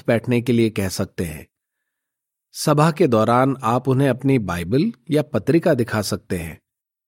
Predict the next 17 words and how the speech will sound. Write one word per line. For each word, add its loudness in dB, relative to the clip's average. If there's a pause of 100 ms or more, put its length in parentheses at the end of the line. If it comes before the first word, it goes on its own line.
(140)
या 4
उन्हें 4
एक 0
बाइबल 2
या 2
पत्रिका -2
दे 2
सकते -6
हैं। -16 (1300)
इसके 0
अलावा 0 (560)
उनकी 2
भावनाओं 2
का 0
भी 0
ख्याल -4
रखिए। -8